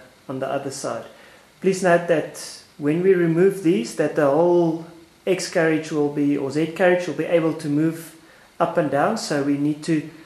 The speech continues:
put something below the um, the rods here to keep it from falling down onto the bed. Um,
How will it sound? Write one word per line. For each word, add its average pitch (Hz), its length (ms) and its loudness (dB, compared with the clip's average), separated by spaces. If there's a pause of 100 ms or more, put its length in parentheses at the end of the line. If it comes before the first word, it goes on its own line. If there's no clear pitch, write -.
(120)
put 175 180 -4
something 156 480 -2
below 143 340 0
the 143 460 -2 (500)
um, 117 520 -8 (540)
the 139 240 0
rods 143 320 0
here 147 220 0
to 151 100 -4
keep 170 400 -2
it 139 300 -4 (560)
from 135 380 -2
falling 147 400 0
down 135 260 -2
onto 135 280 -10
the 139 100 -4
bed. 123 260 -12 (1040)
Um, 127 580 -6